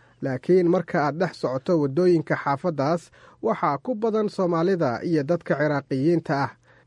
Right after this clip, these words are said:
Dad badan ayaa xijaaban oo haween ah. Waxaad kaloo arkaysaa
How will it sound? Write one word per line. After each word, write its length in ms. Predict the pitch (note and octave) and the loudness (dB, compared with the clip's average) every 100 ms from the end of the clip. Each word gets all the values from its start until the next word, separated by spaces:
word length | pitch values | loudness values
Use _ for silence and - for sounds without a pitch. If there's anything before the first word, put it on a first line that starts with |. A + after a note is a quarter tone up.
| _ _ | _ _
Dad 160 | F3 G#3+ F#3 | -4 -2 0
badan 280 | F#3 F#3+ F3+ | 2 2 2
ayaa 300 | F3 F3+ D#3 | 2 2 2
xijaaban 640 | D#3+ C#3 C#3+ C3+ D#3+ F3 - | -2 -2 -2 0 0 0 0
oo 140 | D#3+ | -2
haween 460 | C#3+ C#3+ D#3 F3+ D#3 | 0 0 2 2 0
ah. 120 | A2+ _ - _ | -4 _ -20 _
Waxaad 280 | - - C3+ | -6 -6 -6
kaloo 280 | - E3+ D#3+ | 0 0 2
arkaysaa 720 | F3 - E3+ C#3+ E3 D#3 | -2 -2 -2 0 0 -2